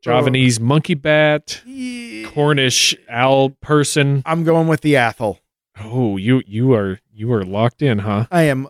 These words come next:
Speaker 2: I am locking in my answer with the
Speaker 1: Or, or
Speaker 2: Athole.
Speaker 1: Arkansas dragon. <laughs>
Speaker 2: Yeah, I, I, I'm going,
Speaker 1: Um,
Speaker 2: okay, in, in order, in my mind, it's
Speaker 1: Uh-huh.
Speaker 2: Athol, Galrow, Owlman.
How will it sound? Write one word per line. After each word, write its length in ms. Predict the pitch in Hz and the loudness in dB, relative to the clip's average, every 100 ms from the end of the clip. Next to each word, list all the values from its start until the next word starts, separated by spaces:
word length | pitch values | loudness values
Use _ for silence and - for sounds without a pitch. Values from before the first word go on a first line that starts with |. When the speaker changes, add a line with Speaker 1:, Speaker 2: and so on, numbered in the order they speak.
| - | -6
Speaker 2:
I 120 | 135 | -4
am 200 | 123 123 | -4 -4
locking 560 | 123 135 139 - 165 | -2 2 2 2 0
in 140 | 156 151 | 2 2
my 120 | 143 | 2
answer 460 | 131 127 123 127 123 | 0 -2 -4 -2 -4
with 160 | 131 | -6
the 60 | 101 | -2
Speaker 1:
Or, 220 | 101 98 | 0 2
or 20 | 95 | 0
Speaker 2:
Athole. 260 | 123 92 | -2 0
Speaker 1:
Arkansas 580 | 101 123 135 117 135 120 | 2 0 0 0 4 4
dragon. 580 | 117 113 95 92 85 95 - | 4 0 0 -2 -8 -14 -8
<laughs> 60 | |
Speaker 2:
Yeah, 200 | 160 143 123 | 0 2 2
I, 160 | 143 143 - | 0 -2 0
I, 240 | 143 139 - | 0 0 0
I'm 180 | 151 143 | 0 2
going, 280 | 165 165 196 | 2 2 2
Speaker 1:
Um, 60 | |
Speaker 2:
okay, 180 | 170 139 | 0 0
in, 260 | 120 160 151 | 0 -2 -2
in 160 | 165 160 | 2 2
order, 480 | 175 190 120 104 113 - | 4 2 2 -2 -8 -12
in 100 | 117 | -6
my 140 | 120 | -4
mind, 300 | 113 104 104 | -4 -6 -8
it's 180 | 104 - | -10 -12
Speaker 1:
Uh-huh. 140 | 113 110 | -12 -4
Speaker 2:
Athol, 520 | 139 139 151 135 127 - _ | -2 -2 0 0 -2 -14 _
Galrow, 680 | 139 120 117 113 107 101 104 _ 127 | -2 0 0 0 -2 -2 -6 _ -2
Owlman. 500 | 113 98 98 76 | -2 -2 -10 -14